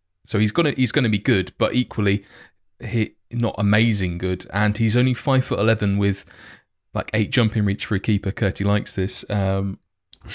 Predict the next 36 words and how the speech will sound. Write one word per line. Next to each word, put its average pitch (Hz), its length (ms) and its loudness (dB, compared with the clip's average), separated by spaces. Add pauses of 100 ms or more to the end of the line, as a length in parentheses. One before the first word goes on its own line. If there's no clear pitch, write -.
(3250)
um, 104 640 2 (1400)
he, 110 320 4
uh, 101 200 4
yeah, 101 160 2
he 98 60 2
wasn't 120 360 2
really 110 240 2
gonna 104 220 2
fit - 200 -2
the 107 80 -2
bill 101 200 2
for 98 180 -2
what 95 140 2
I 95 80 0
want, 95 280 -2 (100)
so 95 440 0
I 110 60 -6
got - 160 -4
rid 110 120 -2
of 107 100 0
him 110 160 0
as 113 120 -4
well. 120 240 -2 (480)
With 113 160 2
all, 127 300 4
all 135 220 4
with, 120 280 0
like, - 160 -4
all 135 120 4
of 120 100 0
the 113 60 2
youngsters 104 320 0
I 95 40 -4
get 92 120 -4
rid 90 100 -4
of 90 160 -10